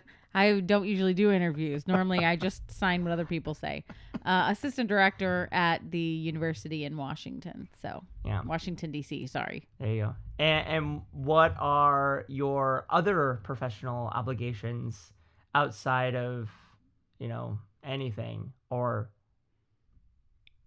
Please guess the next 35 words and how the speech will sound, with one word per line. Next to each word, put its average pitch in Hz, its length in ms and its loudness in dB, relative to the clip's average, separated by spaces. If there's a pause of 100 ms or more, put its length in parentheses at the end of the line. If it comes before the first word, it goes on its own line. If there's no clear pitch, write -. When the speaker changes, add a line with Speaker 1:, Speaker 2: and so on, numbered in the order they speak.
(340)
Speaker 1:
Is 190 60 2
Speaker 2:
what 185 60 6
Speaker 1:
this 202 60 8
Speaker 2:
else 208 120 2
do 247 80 -2
you 214 80 4
do? 214 300 2
Like, 147 180 0
what 185 140 6
else 196 220 4
do 208 60 -4
you 196 60 4
Speaker 1:
I 220 60 8
Speaker 2:
do? 226 60 8
Speaker 1:
was 208 100 2
gonna, 226 180 2
you 226 140 2
said 220 200 2
professional 185 680 0
obligations. 147 760 -4
Speaker 2:
Yeah, 480 80 -2
but 220 120 2
I 220 60 2
mean, 220 120 0
like, 226 180 -4
you 330 60 -6
can 214 140 -4
have 156 200 0
professions 131 800 -4
that, 127 140 -4
like, 123 540 -4
you 156 120 -2
know, 123 80 0
dream 131 260 -4
professions. 104 720 -8